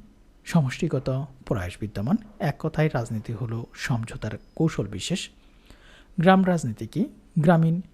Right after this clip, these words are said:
জনগণের রাজনৈতিক কর্মকাণ্ড ও আচার অনুষ্ঠানকে গ্রামীণ রাজনীতি বলে।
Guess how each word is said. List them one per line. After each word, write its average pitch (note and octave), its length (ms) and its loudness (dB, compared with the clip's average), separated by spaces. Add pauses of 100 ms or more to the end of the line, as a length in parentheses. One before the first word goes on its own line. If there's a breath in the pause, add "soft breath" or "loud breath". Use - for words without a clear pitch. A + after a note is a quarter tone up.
(120)
জনগণের D3 560 4
রাজনৈতিক A#2+ 480 -6
কর্মকাণ্ড G2 580 -6 (180)
ও B2+ 220 -4
আচার B2+ 340 -6
অনুষ্ঠানকে G2+ 840 -8 (200)
গ্রামীণ B2 360 -4
রাজনীতি A2 500 -8 (220)
বলে। - 240 -8